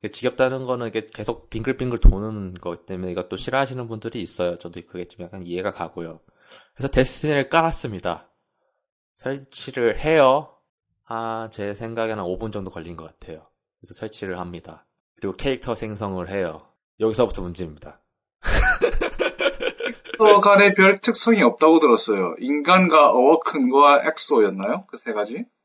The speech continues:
Speaker 1: 아, 제가 그거에 대해서 컨셉을 봤어요. 근데 컨셉에 대해 가지고 막 그 헤일로에 맞게 막 설명을 했는데요. 여시나 먹으라고 하세요.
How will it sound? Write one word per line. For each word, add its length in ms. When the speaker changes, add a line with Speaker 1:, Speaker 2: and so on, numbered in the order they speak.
Speaker 1:
아, 400
제가 200
그거에 220
대해서 180
컨셉을 380
봤어요. 840
근데 220
컨셉에 480
대해 240
가지고 380
막 360
그 100
헤일로에 520
맞게 320
막 160
설명을 420
했는데요. 880
여시나 320
먹으라고 440
하세요. 340